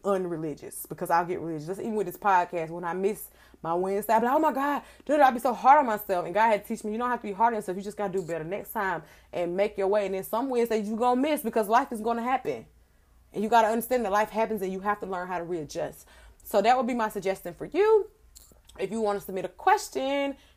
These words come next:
you can shoot, uh, you can send me a D M or you can send me an inbox on Facebook.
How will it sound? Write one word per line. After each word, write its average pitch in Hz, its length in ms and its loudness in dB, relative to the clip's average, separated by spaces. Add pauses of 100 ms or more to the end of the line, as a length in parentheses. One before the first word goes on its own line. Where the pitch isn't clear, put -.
(100)
you 214 80 -6
can 214 100 -4
shoot, 202 500 -6
uh, 170 260 -4
you 262 120 -4
can 339 100 -4
send 247 280 -4
me 220 360 -6
a 170 400 -2
D 269 260 -2
M 269 280 0
or 190 100 0
you 196 120 -2
can 196 200 -8
send 185 340 -8
me 170 260 -6
an - 80 -6
inbox 240 380 -4
on 254 100 -10
Facebook. 214 520 -8